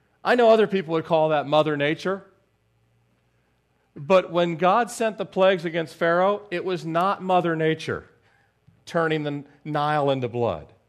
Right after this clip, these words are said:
sending frogs, sending locusts, sending hailstones that would kill anything and wipe out all the crops.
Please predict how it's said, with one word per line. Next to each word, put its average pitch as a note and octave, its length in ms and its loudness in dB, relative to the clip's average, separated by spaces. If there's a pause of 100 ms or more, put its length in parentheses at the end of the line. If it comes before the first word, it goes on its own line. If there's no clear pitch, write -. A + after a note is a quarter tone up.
(680)
sending D3+ 680 -4
frogs, B2 720 -6 (320)
sending E3+ 600 -4
locusts, C#3+ 720 -4 (260)
sending F3+ 560 -2
hailstones D3 840 -4
that C3+ 140 -6
would C3+ 220 -12
kill F3 460 -4
anything D3+ 460 -6
and B2+ 120 -10
wipe C#3+ 300 -4
out C#3+ 140 -2
all C3+ 140 -2
the A#2+ 100 -6
crops. C#3 400 -6